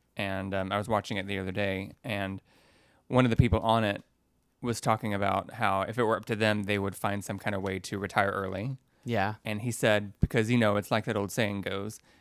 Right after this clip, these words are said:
Speaker 1: you can quit your job and go fish every day, or you can work really hard and slave away so that so you can retire at sixty-five and fish every day.
Speaker 2: Yeah.
Speaker 1: And see,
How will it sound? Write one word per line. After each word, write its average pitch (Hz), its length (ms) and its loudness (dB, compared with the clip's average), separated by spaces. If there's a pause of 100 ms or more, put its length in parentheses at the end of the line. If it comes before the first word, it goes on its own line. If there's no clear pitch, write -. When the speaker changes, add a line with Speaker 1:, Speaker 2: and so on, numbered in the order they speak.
(140)
Speaker 1:
you 113 240 2
can 101 640 -2 (340)
quit 143 140 2
your 127 100 2
job 113 340 8
and 107 140 4
go 107 140 4
fish - 220 0
every 123 180 4
day, 123 300 2
or 110 140 2
you 101 120 -2
can 101 340 -4
work 113 220 2
really 113 160 2
hard 107 460 6 (460)
and 107 200 -2
slave 113 260 4
away 101 420 4
so 104 220 0
that 98 160 0 (360)
so - 120 -2
you 117 160 2
can 113 120 -2
retire 113 340 6
at 107 80 0
sixty-five 107 540 0
and 107 160 -4
fish - 160 -6
every 82 160 -10
day. 131 200 -12 (580)
Speaker 2:
Yeah. 113 240 4 (880)
Speaker 1:
And 127 160 4
see, 147 320 4